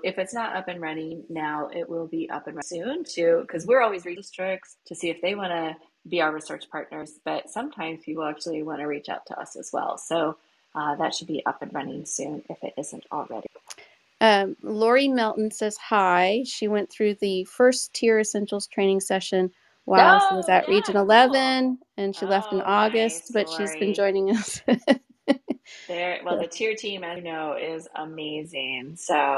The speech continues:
Speaker 1: um, I hope you enjoyed working with them as much as I do.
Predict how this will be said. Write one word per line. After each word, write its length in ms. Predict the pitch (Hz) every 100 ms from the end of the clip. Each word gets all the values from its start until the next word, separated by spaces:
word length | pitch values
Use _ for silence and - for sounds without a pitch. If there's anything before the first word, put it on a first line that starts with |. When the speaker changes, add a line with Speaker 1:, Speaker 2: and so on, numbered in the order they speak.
| 135 131 135 -
Speaker 1:
um, 300 | 143 135 135
I 40 | -
hope 200 | 160 -
you 120 | 156
enjoyed 440 | 151 156 143 143 143 -
working 300 | 143 - 147
with 140 | 147
them 120 | 151
as 40 | 151
much 220 | 147 -
as 120 | -
I 160 | - -
do. 140 | -